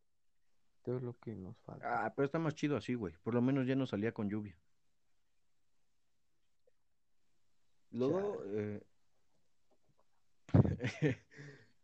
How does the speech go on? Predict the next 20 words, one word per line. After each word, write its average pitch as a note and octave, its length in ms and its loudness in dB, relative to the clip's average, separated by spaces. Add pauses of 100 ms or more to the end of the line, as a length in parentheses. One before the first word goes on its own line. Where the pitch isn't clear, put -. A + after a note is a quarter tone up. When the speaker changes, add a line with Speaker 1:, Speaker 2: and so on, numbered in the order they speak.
(380)
Speaker 2:
cuando B2 340 0
fue C3 760 2 (880)
Speaker 1:
Pero C3+ 160 4
es C#3 100 4
que D#3+ 140 4
ahí D#3+ 140 8
era E3 140 6
un E3+ 100 2
cansancio E3 600 2
mutuo, D3 600 2
güey. A2 260 -2
O A#2+ 60 -8
sea, A#2+ 200 -6
se C3+ 100 -8
cansaba B2+ 440 -2
el C#3+ 80 0
maestro C3 420 -6
y D3 40 -8
se - 120 -16
cansa-, A2+ 460 -12